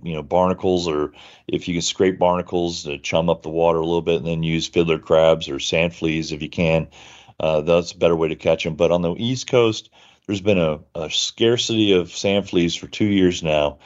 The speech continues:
So you're gonna have to use, uh, artificial, like, fish bites, which is a little s-, little cloth strip, and you put it on your, on your small hooks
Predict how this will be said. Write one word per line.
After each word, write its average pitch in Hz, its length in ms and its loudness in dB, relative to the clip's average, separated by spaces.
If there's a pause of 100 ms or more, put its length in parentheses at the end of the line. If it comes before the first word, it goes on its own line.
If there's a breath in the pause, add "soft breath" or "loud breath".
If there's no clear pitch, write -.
(300 soft breath)
So - 140 0
you're 95 100 2
gonna 127 160 0
have 139 140 4
to 127 80 -4
use, 117 360 0
uh, 92 260 4
artificial, 107 560 0
like, 80 200 0
fish - 380 0
bites, 85 480 0 (320 soft breath)
which 92 160 -4
is 90 80 -2
a 80 60 0
little 104 240 6
s-, - 260 -2 (220)
little 110 460 -2
cloth 110 340 2
strip, - 400 -2
and 85 80 -8
you 85 60 -6
put 98 200 -2
it 98 60 0
on 98 140 2
your, 95 300 -2
on 95 140 -4
your 98 240 -6
small 95 400 0
hooks 90 440 0